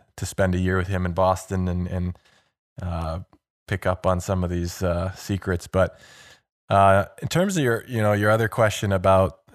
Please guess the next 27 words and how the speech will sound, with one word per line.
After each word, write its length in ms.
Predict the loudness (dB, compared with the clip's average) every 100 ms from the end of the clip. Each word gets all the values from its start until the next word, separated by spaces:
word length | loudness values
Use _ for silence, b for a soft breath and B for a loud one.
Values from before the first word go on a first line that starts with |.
| -4
acknowledging, 1000 | -2 2 4 2 2 0 2 2 0 -2 -6
you 80 | -2
know, 260 | 0 -2 -6 _
the, 100 | -12 -12 _ _ _ _ _ _
acknowledging 760 | -8 0 4 4 2 0 0 0
reali-, 760 | 0 0 2 2 2 0 -4 -2
you 120 | 0
know, 100 | -2
realism 600 | -2 0 0 0 0 0
and 100 | 2
things 220 | 0 0
like 140 | 0 0
that, 280 | 0 2
I 60 | 0
think, 280 | -2 -4 -6 _ _ _ _ _ _ _ -18 b b b b b b b _ _
yeah, 180 | 0 0 0
I 80 | 0
mean, 140 | 2
I 80 | 0
think 220 | 0 -4 _ -20 -20 -20 _ -20 -20 B B B -10
I've 140 | -2 2
always 260 | 4 2
felt 320 | 2 2 2 0
like 380 | -2 -4 -14 -20 _ _ _ _ _ _ _ _ -4
optimism 760 | 0 0 0 0 0 0 0 0
is 180 | -2 -2
an, 220 | -2 -2